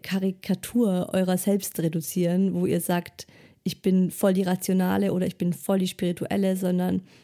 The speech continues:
ich darf wissenschaftlich denken und trotzdem intuitiv leben. Ich darf Studien lesen und trotzdem meditieren. Ich darf eine ganz klare Haltung zu evidenzbasierter Medizin haben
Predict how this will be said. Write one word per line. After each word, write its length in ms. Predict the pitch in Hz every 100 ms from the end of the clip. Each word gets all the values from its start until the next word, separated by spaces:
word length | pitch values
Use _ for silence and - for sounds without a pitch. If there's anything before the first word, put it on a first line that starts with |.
| _
ich 140 | 190 -
darf 320 | 180 175 -
wissenschaftlich 640 | 190 185 175 175 - 175
denken 600 | - 202 220 - 202 202 - - - _
und 300 | 185 185 -
trotzdem 440 | - 208 - 190 180
intuitiv 540 | 180 185 180 185 -
leben. 480 | 190 180 156 151 - _ - - - _ -
Ich 100 | 196
darf 160 | 190 170
Studien 520 | - 233 220 214 202
lesen 440 | 208 202 196 196
und 200 | 196 190
trotzdem 440 | - 208 - 190 180
meditieren. 800 | 175 175 - 233 165 165 170 - - - - -
Ich 140 | 185
darf 420 | 196 190 185 - - -
eine 240 | - 185
ganz 420 | 185 - 196 294 -
klare 360 | 214 214 185
Haltung 760 | 185 233 262 254 254 254 - -
zu 160 | 196
evidenzbasierter 760 | - 180 190 202 - 190 185 175
Medizin 580 | 170 160 - 285 302 180
haben 300 | 180 208